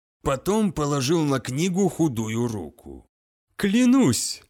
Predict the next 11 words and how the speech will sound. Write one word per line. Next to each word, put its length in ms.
произнёс 600
он 120
с 120
акцентом, 720
всё 340
ещё 300
не 140
сводя 440
с 100
меня 300
глаз, 640